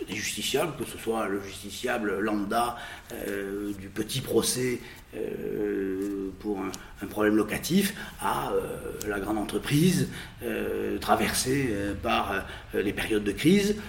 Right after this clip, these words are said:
euh, ou encore, euh, le droit pénal dans tout ce qu'il a de plus splendide, c'est-à-dire,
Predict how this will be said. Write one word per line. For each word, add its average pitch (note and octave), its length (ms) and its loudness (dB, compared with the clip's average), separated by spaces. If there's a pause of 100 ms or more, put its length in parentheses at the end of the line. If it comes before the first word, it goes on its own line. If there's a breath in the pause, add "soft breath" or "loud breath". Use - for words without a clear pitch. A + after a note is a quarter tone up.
(200 loud breath)
euh, A#2 180 0
ou C3 60 0
encore, D#3 580 0 (280 loud breath)
euh, A2 240 0 (520)
le G#2 300 6
droit G#2 320 2
pénal D#3 640 8
dans G#2+ 140 -4
tout A#2 160 -8
ce - 140 -6
qu'il G#2+ 220 -4
a A2 220 -2 (240 loud breath)
de - 60 -8
plus - 160 -6
splendide, B2 720 0 (260 loud breath)
c'est-à-dire, A2+ 580 -4